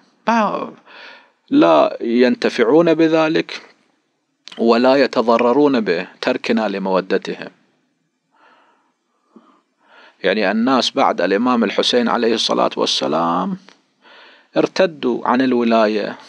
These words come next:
ما بقى إلا ثلاثة أو أربعة:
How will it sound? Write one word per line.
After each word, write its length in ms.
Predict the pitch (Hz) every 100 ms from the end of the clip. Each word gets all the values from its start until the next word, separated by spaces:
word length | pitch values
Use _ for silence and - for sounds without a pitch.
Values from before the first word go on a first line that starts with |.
| - - _ _ _ _ - - - _
ما 280 | 185 240 214
بقى 760 | 185 208 - 214 233 254 262 185
إلا 380 | 107 101 101
ثلاثة 540 | 180 - 185 - - 139
أو 280 | - 117 -
أربعة: 680 | 269 226 85 52 52 -